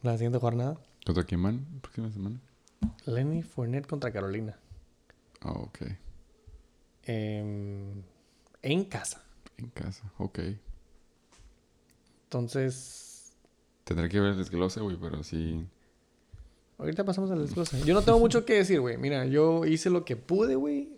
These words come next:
Speaker 1: Yo
Speaker 2: Fuiste top scorer of the week en cuanto a postseason.
Speaker 1: En
Speaker 2: Los
Speaker 1: cuanto a
Speaker 2: dos juegos.
Speaker 1: postseason, sí. Em, pinche Hail Mary, carnal. Los Fantasy Gods están de mi lado en esta semana.
Speaker 2: A mí me gusta que ganaste con los Chargers. Punto final, güey.
Speaker 1: Güey, sí,
Speaker 2: Me
Speaker 1: güey.
Speaker 2: gusta que los Chargers siempre han sido, a mí me,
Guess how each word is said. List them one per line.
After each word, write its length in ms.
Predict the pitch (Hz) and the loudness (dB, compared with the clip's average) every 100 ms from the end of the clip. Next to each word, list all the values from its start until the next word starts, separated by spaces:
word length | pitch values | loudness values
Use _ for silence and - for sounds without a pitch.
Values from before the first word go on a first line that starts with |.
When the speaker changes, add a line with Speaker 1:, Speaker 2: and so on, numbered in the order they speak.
| - _ - | -20 _ -12
Speaker 1:
Yo 540 | 139 143 151 160 170 185 | -2 4 8 8 6 4
Speaker 2:
Fuiste 200 | 185 107 | 2 0
top 240 | 95 104 - | 2 2 0
scorer 280 | - 104 101 | -2 0 0
of 40 | |
the 40 | 90 | 0
week 260 | 92 98 101 | 0 0 -2
en 80 | |
cuanto 260 | 95 90 - | -4 -4 -6
a 40 | |
postseason. 720 | - 95 98 104 107 117 117 117 - - | -6 -4 -2 -4 -2 -2 -4 -6 -14 0
Speaker 1:
En 60 | 165 | 4
Speaker 2:
Los 60 | |
Speaker 1:
cuanto 200 | 151 143 | 6 6
a 40 | 135 | 6
Speaker 2:
dos 40 | |
juegos. 180 | 143 113 | 8 6
Speaker 1:
postseason, 440 | 120 196 202 208 | 6 6 6 4
sí. 340 | 185 180 220 254 - - - _ - | 6 4 4 2 -4 -14 -20 _ 0
Em, 840 | 147 143 135 127 120 120 117 113 - - - _ _ _ _ - | 2 4 4 2 2 0 -2 -6 -10 -20 -20 _ _ _ _ -6
pinche 400 | 156 160 - 208 190 | -2 -2 -2 -2 0
Hail 180 | 220 220 | 2 4
Mary, 400 | 185 202 240 196 | 4 2 2 0
carnal. 420 | 151 131 117 117 | -2 0 0 0
Los 160 | 120 | 0
Fantasy 460 | - 143 180 196 151 | 0 -2 -2 0 0
Gods 340 | 123 143 165 | 2 0 -2
están 220 | 170 156 160 | -4 -2 0
de 80 | |
mi 120 | 165 131 | 0 0
lado 460 | 123 156 196 208 - - | 0 -2 -4 -6 -12 -6
en 420 | 143 127 120 120 120 | 0 0 0 -2 -2
esta 200 | 139 180 | -2 -2
semana. 440 | 127 127 170 240 - - _ _ _ - - - | 0 0 -2 -4 -10 -20 _ _ _ -20 -16 2
Speaker 2:
A 80 | 120 | 6
mí 60 | |
me 120 | 170 196 | 6 6
gusta 220 | 202 113 | 2 4
que 80 | 139 | 6
ganaste 300 | 92 - - | 6 2 2
con 120 | 107 | 2
los 100 | 78 | 2
Chargers. 400 | - 82 76 76 | 0 -2 -4 -6
Punto 260 | - 90 - | -4 -2 0
final, 320 | 85 73 76 | 2 2 0
güey. 120 | - | 0
Speaker 1:
Güey, 200 | 143 151 | 4 4
sí, 320 | 131 - 135 180 | 2 0 2 6
Speaker 2:
Me 80 | 92 | 8
Speaker 1:
güey. 120 | 98 | 8
Speaker 2:
gusta 380 | 107 107 123 - | 6 4 0 4
que 240 | 104 90 | 6 6
los 220 | 82 - | 4 0
Chargers 340 | - 113 120 113 | 4 6 6 6
siempre 260 | 113 110 | 4 4
han 100 | 110 | 4
sido, 300 | 113 110 110 | 4 4 4
a 80 | 90 | 4
mí 100 | |
me, 100 | 98 | 4